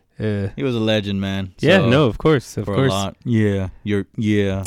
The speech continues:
Speaker 1: I mean, I wasn't into him, but I
Speaker 2: Get
Speaker 1: know my
Speaker 2: outta here.
Speaker 1: mom.
Speaker 2: No, I'm just kidding.
Speaker 1: My mom
Speaker 2: <laughs>
Speaker 1: was, like, hardcore into him. My mom went and saw him a few times.
Speaker 2: Yeah, and
Speaker 1: Yeah.
Speaker 2: it,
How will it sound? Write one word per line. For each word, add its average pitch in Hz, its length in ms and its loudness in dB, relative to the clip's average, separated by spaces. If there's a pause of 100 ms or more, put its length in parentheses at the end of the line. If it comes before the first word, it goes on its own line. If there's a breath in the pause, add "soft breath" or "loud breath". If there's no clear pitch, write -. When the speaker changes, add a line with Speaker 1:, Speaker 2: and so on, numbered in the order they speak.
Speaker 1:
I 135 40 6
mean, 160 200 8
I 143 100 8
wasn't 131 320 4
into 98 320 0
him, 104 140 0
but 98 240 0
I 107 120 2
Speaker 2:
Get 120 80 6
Speaker 1:
know 113 60 6
my 101 80 4
Speaker 2:
outta 92 60 2
here. 92 60 -2
Speaker 1:
mom. 104 500 4
Speaker 2:
No, 101 60 0
I'm 95 80 -4
just 92 100 -12
kidding. 123 160 -2
Speaker 1:
My 104 80 6
mom 120 300 6
Speaker 2:
<laughs> 104 60 6
Speaker 1:
was, 90 140 0
like, 90 160 -2
hardcore 110 520 0
into 90 260 -6
him. 90 80 -8
My 92 100 -4
mom 113 240 0
went 104 120 -2
and 90 60 -8
saw 110 200 -4
him 101 80 -4
a 98 80 -8
few 117 200 -6
times. 101 400 -6
Speaker 2:
Yeah, 95 400 -6
and 135 140 0
Speaker 1:
Yeah. 107 160 2
Speaker 2:
it, - 80 -14